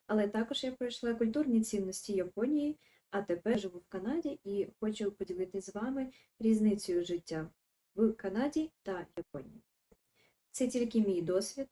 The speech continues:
і я розповідаю те, як я все це сприймаю, і як мені живеться тут, як живуть в Японії, і, можливо, трошки порівняю з Україною, що буде в-, більш ніж доречно.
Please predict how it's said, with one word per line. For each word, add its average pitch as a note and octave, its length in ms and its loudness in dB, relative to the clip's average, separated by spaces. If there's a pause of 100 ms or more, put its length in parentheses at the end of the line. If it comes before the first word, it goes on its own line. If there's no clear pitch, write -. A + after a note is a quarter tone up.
(520)
і G#3+ 360 4
я G#3 120 0
розповідаю G#3+ 840 -2 (100)
те, G#3 160 2
як F3+ 260 2
я E3+ 160 0
все E3 240 -6
це E3+ 140 -12
сприймаю, C#4+ 720 -2
і F#3 280 -2
як G3+ 240 -4
мені F3+ 240 -6
живеться F3 480 -4
тут, D4 320 -6
як G3+ 200 0
живуть - 340 -8
в - 20 -4
Японії, A#3+ 680 -2 (280)
і, G#3 60 -6
можливо, A3 340 2
трошки G3 340 -2
порівняю E3+ 560 -2
з E3+ 60 -6
Україною, C4 800 0
що G#3+ 260 -6
буде G#3 260 -2
в-, G#3 120 -8 (840)
більш A3 300 4
ніж G#3+ 160 4
доречно. G3+ 540 2